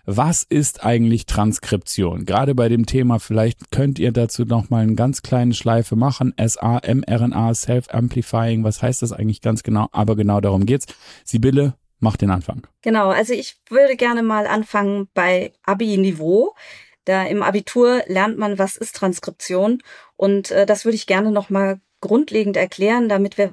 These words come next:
Speaker 2: nachher verstehen, wie es weitergeht mit der S A M R N A. Also wenn man sich vorstellt, wir haben eine Zelle und in dieser Zelle soll ein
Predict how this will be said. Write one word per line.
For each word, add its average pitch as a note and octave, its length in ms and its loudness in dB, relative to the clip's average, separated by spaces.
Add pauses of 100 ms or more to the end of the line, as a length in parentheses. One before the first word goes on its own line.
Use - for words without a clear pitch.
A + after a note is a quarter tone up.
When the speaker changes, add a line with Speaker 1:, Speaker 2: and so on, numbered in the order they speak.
Speaker 2:
nachher G3+ 360 -2
verstehen, G3 680 -2
wie F3 140 -10
es F3 120 -10
weitergeht F3 540 -2
mit E3+ 180 -6
der E3+ 360 -2
S - 200 -2
A D#3+ 140 -4
M D#3 240 -6
R D3 140 -10
N C#3+ 140 -10
A. E3 200 -14 (540)
Also A3 260 0
wenn B3 120 0
man B3 120 0
sich B3 160 -4
vorstellt, G3+ 420 0
wir F3 100 -2
haben F3+ 140 -4
eine E3+ 240 -2
Zelle D#3 380 -2 (300)
und F#3 180 -4
in A3 120 0
dieser A3 280 2
Zelle G#3+ 280 2
soll F#3+ 280 2
ein F#3 420 -2